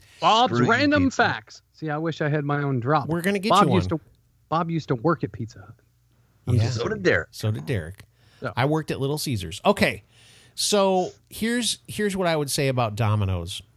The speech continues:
Speaker 3: There was a time where I thought Domino's was the king. Oh, little
Speaker 1: Okay.
Speaker 3: fact from Scott here. Little Caesars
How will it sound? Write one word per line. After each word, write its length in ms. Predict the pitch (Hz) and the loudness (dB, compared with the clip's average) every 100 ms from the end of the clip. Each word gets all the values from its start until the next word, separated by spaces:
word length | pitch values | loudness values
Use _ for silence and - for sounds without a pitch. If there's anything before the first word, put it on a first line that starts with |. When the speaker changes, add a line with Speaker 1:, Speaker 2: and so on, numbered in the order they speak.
| _ _ _ | _ _ _
Speaker 3:
There 340 | 131 120 175 233 | -8 -2 -2 0
was 220 | 254 208 | 0 -2
a 40 | |
time 480 | 196 - 180 185 175 | -6 -4 -2 0 -2
where 260 | 127 123 - | -2 -2 -4
I 280 | 127 135 151 | 0 0 0
thought 380 | 160 160 131 - | -2 -2 -2 -2
Domino's 600 | 117 110 110 110 107 104 | -2 0 0 0 0 -2
was 400 | 113 113 110 107 | -2 0 0 -2
the 140 | - 101 | -8 -10
king. 480 | - 156 120 90 - - - - | -6 -4 -4 -6 -10 -20 -8 0
Oh, 240 | 180 - _ _ | 0 0 _ _
little 320 | 147 180 175 123 | -4 0 0 0
Speaker 1:
Okay. 140 | 156 196 | -4 -8
Speaker 3:
fact 480 | - 165 143 - | -2 0 0 -2
from 380 | - 135 110 104 _ - | -6 -2 -2 -4 _ -14
Scott 420 | - - 170 247 | -10 -4 -2 -2
here. 340 | 131 82 90 101 _ - - - | -2 -2 -4 -8 _ -20 -20 -6
Little 280 | 127 196 202 | 2 4 4
Caesars 500 | - 196 175 143 | 2 0 0 0